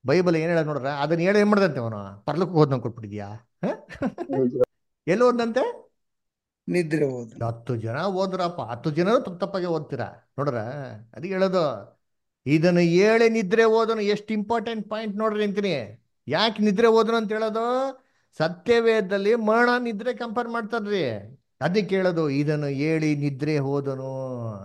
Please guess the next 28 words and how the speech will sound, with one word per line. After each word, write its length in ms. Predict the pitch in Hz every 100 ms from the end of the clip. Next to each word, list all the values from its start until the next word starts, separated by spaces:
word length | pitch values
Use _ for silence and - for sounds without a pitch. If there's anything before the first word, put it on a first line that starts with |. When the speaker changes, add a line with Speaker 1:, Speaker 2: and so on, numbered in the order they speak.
| 98 _ _ _ _ _ 143
Speaker 1:
ಎಷ್ಟು 220 | 175 175
ಚೆನ್ನಾಗಿದೆ 320 | 180 196 190
ನೋಡ್ರಿ 180 | 180 165
ವಾಕ್ಯ. 280 | 151 156 147
ನಾನು 140 | 143
ಏನು 220 | 175 156
ಆ್ಯಡ್ 160 | 147 190
ಮಾಡ್ತಾ 220 | 165 127
ಇದ್ದೀನ, 200 | 104 95 90 95 147
ಏನೋ 120 | 175
ಆಗ್ತಾ 240 | 170 175
ಇದ್ದೀನ? 160 | 143 135
ನಿಮ್ಗೆ 200 | 139 131
ಕತೆ 200 | 127 147
ಗೀತೆ, 320 | 139 139 131
ಸ್ಟೋರಿ 260 | 117 139 135
ಗೀತೆ 140 | 123
ಹೇಳ್ತಾ 260 | 127 127 104
ಇದ್ದೀನ? 160 | 110 127 - -
ವಾಕ್ಯದಲ್ಲಿ 460 | 165 226 214 202
ಇರೋದು 200 | 190 208
ಹೇಳ್ತಾ 200 | 190 185
ನಿದ್ರೆ 420 | 165 180 214 208 196
ಏನ್ರಿ? 240 | 180 196 202 _ _ _ _ _ 170
ವಾಪಸ್ 300 | 208 220 214
ಏನ್ 100 | 202
ಮಾಡ್ತೀನಿ? 240 | 175 160
ಎದ್ದಿ 420 | 170 165 101 -